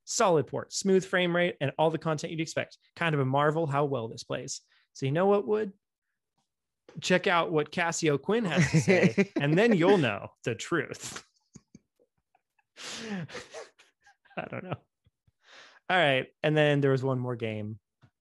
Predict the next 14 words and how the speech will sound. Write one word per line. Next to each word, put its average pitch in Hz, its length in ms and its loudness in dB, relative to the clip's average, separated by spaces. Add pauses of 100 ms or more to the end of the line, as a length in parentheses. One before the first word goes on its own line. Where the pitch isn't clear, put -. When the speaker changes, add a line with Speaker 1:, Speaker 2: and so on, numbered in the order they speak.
(600)
Speaker 1:
and 101 80 -8
it's 98 160 -14
Eastward. 120 440 -16 (440)
And 101 100 -10
I 92 80 -8
Speaker 2:
Yo. 98 60 -10
Speaker 1:
was - 100 -14
very - 180 -14
excited - 300 -16 (100)
to - 80 -16
see - 180 -14
that. - 280 -16
Speaker 2:
Nice. - 140 -20 (520)
Nice. - 500 -20